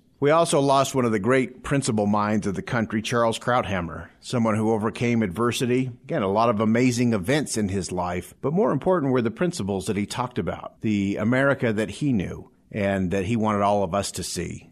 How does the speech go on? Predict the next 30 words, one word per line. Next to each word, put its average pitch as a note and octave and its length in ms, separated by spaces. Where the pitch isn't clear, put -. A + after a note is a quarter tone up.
and F#2 220
to F2+ 80
strive F2+ 380
for F2+ 220
as D#2+ 200
well. E2+ 440
Now, C3+ 360
in C#3 80
addition E3+ 380
to D3+ 100
the A#2 400
souls D3 400
that B2+ 80
we A#2+ 160
lost, A#2+ 440
uh, G2 340
famous C3 420
in A#2 140
nature, A2 560
we E3 140
also C#3 640
lost C3+ 360
some D3 140
people D3 280
whose C3+ 200
lives C#3+ 260
were D3+ 120
really D#3 240
cut - 260
short. - 420